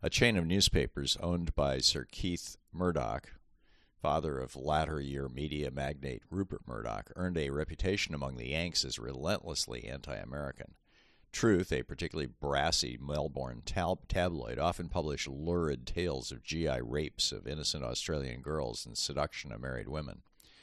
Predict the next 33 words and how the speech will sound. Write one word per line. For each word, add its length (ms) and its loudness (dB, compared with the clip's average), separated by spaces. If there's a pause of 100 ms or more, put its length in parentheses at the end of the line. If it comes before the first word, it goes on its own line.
(340)
On 120 0
occasion, 420 6
Australian 540 2
soldiers 460 2
vented 340 0
their 160 -2
frustration 580 -2
over 160 -4
such 300 -4
tales 280 -2
with 140 -8
violence. 600 -2 (500)
Small 280 8
groups 300 6
of 120 0
diggers 380 4
roamed 360 4
around 320 2
some 200 2
of 80 -2
the 80 -2
cities, 520 4 (580)
beating 360 4
up 200 2
any 200 0
American 420 -2
soldiers 540 2
whom 100 -6
they 140 -4
saw 260 4
dating 380 -2
local 320 -6
girls. 540 -4